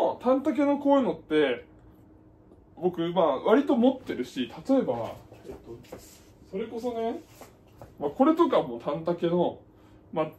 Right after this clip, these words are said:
作りの雰囲気は同じようなものなんですけど、あのね、良くも悪くも、まあ、基本いいんだけど、こう、後ろが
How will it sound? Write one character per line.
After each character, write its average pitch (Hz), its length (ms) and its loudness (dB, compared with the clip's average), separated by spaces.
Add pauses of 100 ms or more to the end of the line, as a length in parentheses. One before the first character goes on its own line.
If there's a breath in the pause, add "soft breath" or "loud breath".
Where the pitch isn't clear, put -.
(220)
作 - 260 4
り 320 120 8
の 330 100 4
雰 302 220 6
囲 277 60 4
気 - 80 0
は 147 140 4
同 165 140 -2
じ 170 100 0
よ 170 80 6
う - 20 2
な 135 80 -2
も 127 140 -2
の 143 100 -4
な 120 120 -4
ん 98 80 -10
で 104 80 -16
す - 100 -20
け 110 80 -10
ど、 101 300 -8 (500 soft breath)
あ 143 120 -4
の 135 120 -2
ね、 120 280 -6 (300)
良 349 240 8 (400)
く 302 140 6
も 175 200 6
悪 170 240 10
く - 220 -8
も、 151 460 2 (100)
ま 170 80 -2
あ、 170 40 -2
基 - 160 -2
本 494 200 4
い - 60 -6
い 311 60 6
ん 269 80 8
だ 185 100 4
け - 100 -6
ど、 127 300 -4 (140)
こ 147 360 -4
う、 220 40 0
後 311 340 4
ろ - 20 6
が 330 320 2